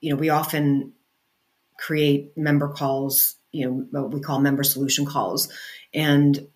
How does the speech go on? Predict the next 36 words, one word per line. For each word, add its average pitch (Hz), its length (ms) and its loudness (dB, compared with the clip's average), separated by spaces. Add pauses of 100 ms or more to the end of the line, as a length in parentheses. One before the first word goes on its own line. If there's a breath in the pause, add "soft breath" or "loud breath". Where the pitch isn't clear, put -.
(580)
the 151 120 -8
topic 156 720 -4
or 151 80 -2
the 143 80 -4
question 180 360 0
has 143 100 0
come 143 220 2
up 139 120 0
about 127 400 -4
inflation. 139 480 0
And 139 120 4
then 135 100 4
we've 135 180 -2
continued, 123 480 -2
of - 140 -12
course, - 380 -6
that's - 180 -8
on, - 180 -8
it's - 120 -10
on 107 180 -4
top, - 240 -18
the - 80 -16
top - 300 -12
of - 120 -14 (140)
everyone's - 380 -8
mind. 73 320 -8 (440 loud breath)
So 143 300 4
we're 139 260 4
also 139 440 2
partnering 135 420 0
with, 135 300 -6
um, 123 440 -6
with 143 220 -2
Mintech 139 540 4 (420 loud breath)
and 131 420 0
Ahold 143 600 -2